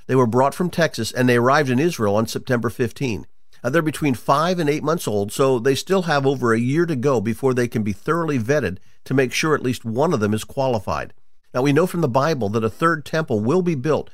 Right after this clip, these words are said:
before Christ returns as king. Uh, that's the temple that will eventually be desecrated by the Antichrist. And if a red heifer is needed before the temple can be built, then we ought to assume one will be found. But even if one of these five is eventually picked,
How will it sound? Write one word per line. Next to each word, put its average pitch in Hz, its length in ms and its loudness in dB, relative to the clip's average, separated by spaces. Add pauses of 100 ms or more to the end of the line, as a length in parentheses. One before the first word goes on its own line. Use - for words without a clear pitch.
(140)
before 123 320 0
Christ 123 520 0
returns 123 440 -2
as 110 120 -4
king. 110 360 -4 (360)
Uh, 117 100 0
that's 151 260 2
the 160 100 -2
temple 156 300 0
that 139 120 2
will 127 180 2
eventually 127 400 0
be 110 140 2
desecrated 113 600 -4
by 104 140 2
the 113 220 0
Antichrist. 101 640 -4 (340)
And 135 120 2
if - 80 -2
a 123 60 2
red 139 260 2
heifer 180 320 -2
is 139 120 -2
needed 165 280 0
before 151 260 -4
the 139 100 0
temple 160 320 -2
can 160 160 -4
be 160 100 -2
built, 165 320 -2 (280)
then 127 140 2
we 123 140 4
ought 147 220 2
to 160 100 0
assume 139 380 0
one 123 220 2
will 123 200 2
be 123 120 0
found. 113 440 -2 (340)
But 135 220 -2 (160)
even 202 240 2
if 175 100 -4
one 165 140 2
of 151 80 2
these 151 180 -4
five 139 480 -2
is 110 300 -4
eventually 123 420 -2
picked, 175 360 -4